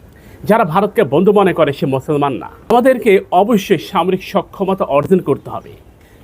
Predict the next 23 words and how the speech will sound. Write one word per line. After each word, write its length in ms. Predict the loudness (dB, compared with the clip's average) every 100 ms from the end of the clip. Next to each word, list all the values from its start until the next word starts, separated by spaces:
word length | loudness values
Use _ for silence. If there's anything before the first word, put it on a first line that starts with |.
| -2
এ 100 | -2
করতে 360 | 4 2 2 0
হবে, 220 | 0 0
করতে 320 | 2 0 2
হবে 140 | 0
সাবজেক্টটা 420 | 0 -2 -2 0 0
আমাদেরকে 360 | -2 -4 -4
বাদ 360 | -2 0 0 -2
দিয়ে 240 | -4 -4 -4 -20 -20 -20 -2
করব, 420 | 2 2 0 -10 -18 _ _ _
করেছি, 460 | 2 4 4 -2 -20 -20 _
এই 80 | 0
একটা 180 | 0 0
হিসাবে 380 | -2 -2 0 2
আমাদেরকে 360 | 2 0 -2
আসতে 300 | -4 -6 -8
হবে। 160 | -10 -6
মনে 220 | 2 2
রাখবেন, 280 | 2 -2 -10 -14 -20 -20 -20 -6
আমরা 280 | -4 0 -2
স্বাধীন 420 | -2 -2 2 2
সার্বভৌমত্ব 840 | 0 -2 -2 0 0 0 0 0 -2
রাষ্ট্র। 340 | -4 -8 -20